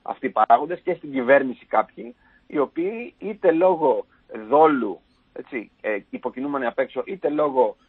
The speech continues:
ε, αν θέλετε, πολιτικής μορίας, έχουν οδηγήσει την ελληνική κοινωνία σε λίθαργο. Ε, δεν ξέρω κατά πόσο αφυπνίζεται η ελληνική κυβέρνηση. Αυτό είναι ένα σημαντικό ζήτημα. Αλλά για να απαντήσω στην ερώτηση σας, ναι, νο-, ε, αύριο συνδυάζονται πάρα πολλά. Ο Τούρκος πρόεδρος,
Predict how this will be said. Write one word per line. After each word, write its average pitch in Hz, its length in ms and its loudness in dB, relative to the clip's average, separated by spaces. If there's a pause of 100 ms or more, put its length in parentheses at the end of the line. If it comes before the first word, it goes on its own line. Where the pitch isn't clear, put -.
(120)
ε, - 120 -6 (220)
αν 120 80 -6
θέλετε, - 280 -8
πολιτικής 139 540 -6
μορίας, 147 640 -2
έχουν 180 240 -6
οδηγήσει 165 400 -8
την 147 100 -10
ελληνική 147 180 -6
κοινωνία 165 260 -4
σε 156 120 0
λίθαργο. 104 440 0 (340)
Ε, - 100 -6 (120)
δεν 196 200 2
ξέρω 208 340 4
κατά 175 220 0
πόσο 214 440 -4
αφυπνίζεται 170 640 -4
η - 20 2
ελληνική 170 420 -6
κυβέρνηση. 196 640 -2
Αυτό - 180 -6
είναι 165 100 -4
ένα 160 100 -4
σημαντικό 147 420 -6
ζήτημα. 123 400 -8 (260)
Αλλά 151 160 4
για 156 80 2
να 151 60 -2
απαντήσω 170 220 -6
στην 180 120 -8
ερώτηση 185 200 -6
σας, 165 180 -6
ναι, 139 260 -2 (460)
νο-, 131 180 -10
ε, - 60 -14 (120)
αύριο 147 560 4 (260)
συνδυάζονται 151 600 -2
πάρα 160 360 2
πολλά. 110 440 -4 (400)
Ο 127 460 0 (180)
Τούρκος 190 280 -10
πρόεδρος, 160 640 -2